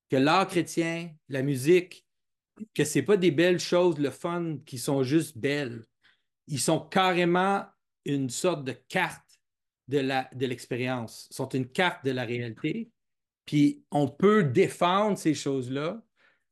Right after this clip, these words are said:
totalement rationnellement face à la, aux questions de sciences cognitives,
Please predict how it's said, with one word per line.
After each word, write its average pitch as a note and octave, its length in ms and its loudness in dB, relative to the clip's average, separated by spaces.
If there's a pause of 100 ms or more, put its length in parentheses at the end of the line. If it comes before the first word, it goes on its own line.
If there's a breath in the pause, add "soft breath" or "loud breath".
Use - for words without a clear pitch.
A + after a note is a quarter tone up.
(140)
totalement G3 840 2
rationnellement E3+ 1000 -2 (560)
face E3+ 500 -2 (320 soft breath)
à C#3 120 -2
la, C3+ 80 -2 (160)
aux D3 100 -2
questions D3+ 400 0
de C#3 100 0
sciences C#3 280 -4
cognitives, D3+ 640 -2